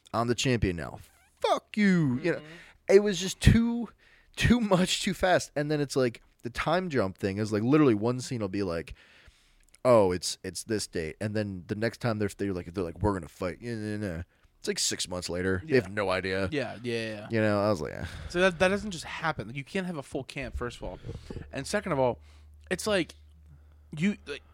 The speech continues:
Speaker 2: they just threw things together.
Speaker 1: Yeah.
Speaker 2: And the, the whole thing was is when, uh, Damian and Donnie were younger,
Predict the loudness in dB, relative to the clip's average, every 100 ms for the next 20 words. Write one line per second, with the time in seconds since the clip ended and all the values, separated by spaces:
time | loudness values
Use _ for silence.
0 | -10 -4 -2 -4 -6 -8 -4 -4 -4 -4
1 | -6 -6 -2 -2 -4 -14 -20 -20 -14 -10
2 | -10 -8 0 2 2 0 -10 _ _ _
3 | _ _ _ -12 2 6 6 4 -2 -2
4 | 2 0 0 0 2 2 0 -2 -6 _
5 | _ _ _ _ _ -18 -16 -12 0 4
6 | 4 2 -2 0 2 2 0 -2 0 0
7 | -2 -4 -2 -2 -2 -4 -2 -2 -4 -2
8 | -2 0 -2 -4